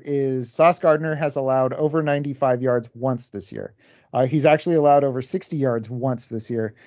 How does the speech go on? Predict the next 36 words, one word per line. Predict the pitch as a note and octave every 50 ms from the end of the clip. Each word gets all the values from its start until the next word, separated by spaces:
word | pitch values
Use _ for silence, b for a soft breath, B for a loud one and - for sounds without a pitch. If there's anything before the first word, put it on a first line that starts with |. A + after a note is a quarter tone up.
| b b b b
to | - - D#3+ C#3+ C3+ C3 C3 - -
a | C3+ C#3 C3+ C3
one | A#2+ B2 C3 C#3+ C#3+ C#3+ C#3 C3 C3 B2 B2+ _
person | - D3+ C#3 - C3+ B2+
that | A#2+ A2
he | A2+ B2+
was | A#2+ A2+ A#2
covering. | - C3+ B2+ A2+ A#2+ A2+ A2+ A#2+ A#2+ b b b b b b b
Um, | - C3 C3 B2 A#2+ B2
and | - C3 C#3+
that | C#3 C#3 C#3+ C3+
was | C3+ C3 B2 A2+ -
T | - - G#3 A3+ G#3+
Higgins | A3 F#3+ D#3 D3 B2 A2 G#2+ G2
back | - C#3 C3 B2+ -
in | C#3 C3
week | C3 C#3+ C#3+ C3
three, | - C#3 B2+ A#2+ A2
a | A2+ A2+
hundred | A#2 D#3 D#3+ D#3 C#3 -
five | - C#3 C#3 C#3 C3 B2
yards | C3 B2+ B2 B2 B2 B2 B2 A#2+ -
on | - - B2 A#2 A2+ A2 A2 A2 -
eight | C#3 C3+ C3
targets, | - - B2 A#2 G#2+ A#2 A#2 -
six | - A#2+ A2+ - G#2+
receptions. | G#2+ - - - - - - - - - - b b b b b b b b b b -
Um, | B2+ B2 A#2 G#2+ G#2 G#2+
so, | - - C3+ A#2+ A2 G#2+ G#2+ G#2
uh, | - - A2 G#2+ G2 F#2+ F#2+
very | F#2+ A2 E3 G3 G#3+ G3+
good | D3 E3+ E3+ E3 E3 C#3 B2+
rookie, | C#3 C#3 - - G2+ G2 A#2+ -
I | A#2+ B2+
would | B2+ B2 A2+
say. | - A#2 G2+ F#2 F#2